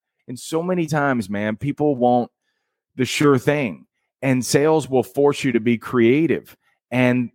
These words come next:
that way, when you're in a jam in life, when you lack the resources,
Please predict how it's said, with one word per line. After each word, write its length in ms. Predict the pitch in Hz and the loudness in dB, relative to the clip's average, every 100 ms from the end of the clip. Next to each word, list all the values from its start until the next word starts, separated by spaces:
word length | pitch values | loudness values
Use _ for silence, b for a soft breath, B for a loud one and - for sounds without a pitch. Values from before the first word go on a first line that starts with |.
| _ | _
that 280 | 113 135 190 | 0 0 2
way, 440 | 127 107 127 156 - | 2 2 2 -2 -4
when 180 | 139 | -2
you're 140 | 139 143 | 0 -2
in 220 | 135 170 | 0 0
a 80 | 185 | 2
jam 340 | 123 113 104 | 0 0 -2
in 120 | 92 | -4
life, 420 | 87 85 98 123 - b b | -2 -2 0 -2 -8 b b
when 360 | 123 143 147 143 | 0 0 0 -6
you 360 | 135 139 131 123 _ _ _ | -4 0 -2 -4 _ _ _
lack 360 | 113 151 196 | 0 0 2
the 80 | 156 | 0
resources, 840 | 117 113 98 110 101 107 151 160 | 2 2 0 -2 -2 -4 -8 -12